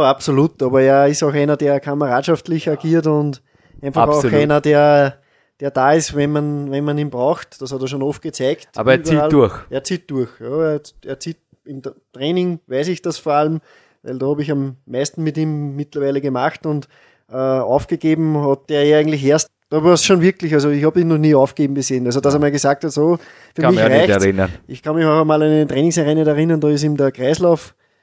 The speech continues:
Speaker 1: gekippt, da war's fünfzig Grad in, in der Scheune, aber dann hat er sich fünf Minuten an frische Luft gesetzt und dann haben wir weiter trainiert, das weiß ich noch genau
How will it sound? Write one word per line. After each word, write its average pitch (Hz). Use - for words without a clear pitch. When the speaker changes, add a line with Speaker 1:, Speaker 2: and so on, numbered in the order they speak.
Speaker 1:
gekippt, -
da 135
war's 139
fünfzig 160
Grad 135
in, 156
in 143
der 143
Scheune, 175
aber 143
dann 143
hat 147
er 151
sich 151
fünf 170
Minuten 165
an 147
frische 160
Luft 165
gesetzt 175
und 165
dann 156
haben 160
wir 156
weiter 139
trainiert, 135
das 117
weiß 135
ich 160
noch 151
genau 143